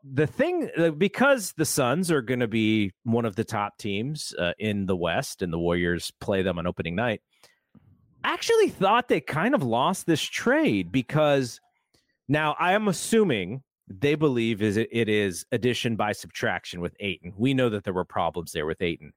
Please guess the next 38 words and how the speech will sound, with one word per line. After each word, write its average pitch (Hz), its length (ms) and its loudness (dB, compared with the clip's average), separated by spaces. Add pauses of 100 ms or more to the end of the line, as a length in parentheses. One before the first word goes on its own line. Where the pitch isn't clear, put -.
(720)
But 190 160 2
if 185 160 0 (120)
I 240 260 2
am 151 640 2 (100)
Kevin 185 260 0
Durant 120 540 0 (1600)
and 160 100 2
I 226 120 0
look 285 260 0
at 165 220 0 (160)
the 160 120 0
way 156 220 2
that 127 180 -2
teams 180 260 0
are 147 60 0
gonna 131 160 0
come 117 260 -6
at 143 260 -4 (160)
the 110 100 -4
Suns, 165 720 0 (1120)
if 165 140 -2
I'm 277 200 2
the 214 80 2
Warriors, 175 520 2
I 147 100 2
go, 143 120 0
"Okay, 131 580 -2 (440)
we're 139 140 0
gonna 147 200 -2
attack 190 480 -4
Nurkic 139 720 -4 (300)
and 131 260 -4
get 180 200 0
him 147 300 -2
off 156 300 0
of 170 40 -6
the 160 80 0
floor 110 600 -2